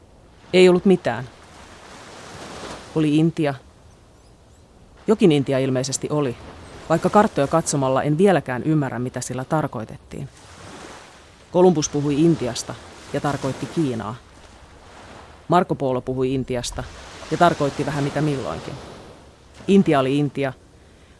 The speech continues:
mutta Itä-Afrikka oli Taka-Intia. Ja Taimaakin oli Intia. Ja Kiina oli Mongolia. Ja Länsi-Intia kulkeutui Amerikkaan. Ehkä Intia ei ollutkaan kartalla.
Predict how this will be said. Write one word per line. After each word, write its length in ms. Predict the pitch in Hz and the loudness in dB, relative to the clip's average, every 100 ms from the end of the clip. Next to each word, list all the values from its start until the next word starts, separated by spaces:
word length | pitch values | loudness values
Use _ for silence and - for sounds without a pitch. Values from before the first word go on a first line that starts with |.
| - | -10
mutta 160 | 156 | 2
Itä-Afrikka 560 | 160 - 151 139 139 139 | 2 4 2 2 -6 -4
oli 100 | 143 | 0
Taka-Intia. 680 | 165 160 117 113 131 - 135 - - - - - - | 0 0 -2 -4 -10 -12 -14 -18 -20 -20 -20 -20 -10
Ja 80 | 156 | 2
Taimaakin 540 | 208 190 147 139 139 | 6 6 4 -2 -6
oli 180 | 135 135 | -8 -8
Intia. 320 | 131 - 101 - - - - - - - - - - | -10 -12 -14 -16 -20 -20 -20 -20 -20 -20 -20 -20 -8
Ja 60 | |
Kiina 260 | 170 208 170 | 2 6 8
oli 100 | 151 | 6
Mongolia. 560 | 165 170 139 123 123 120 - - - - - - - | 4 4 2 -2 -4 -8 -12 -18 -18 -18 -20 -12 4
Ja 80 | |
Länsi-Intia 480 | 175 180 165 147 143 | 6 6 4 0 -2
kulkeutui 500 | 135 143 139 135 139 | -2 -4 -4 -4 -2
Amerikkaan. 540 | 151 135 104 - - 143 - - - - - - - - - - - - - - - 156 | -2 -4 -8 -14 -16 -16 -18 -20 -20 -20 -20 -20 -20 -20 -20 -20 -20 -20 -20 -20 -12 -10
Ehkä 160 | 156 | -2
Intia 340 | 202 226 185 170 | 2 4 4 4
ei 60 | |
ollutkaan 440 | 196 165 - 127 127 | 4 2 -2 -8 -6
kartalla. 440 | 139 131 120 123 | -6 -6 -12 -14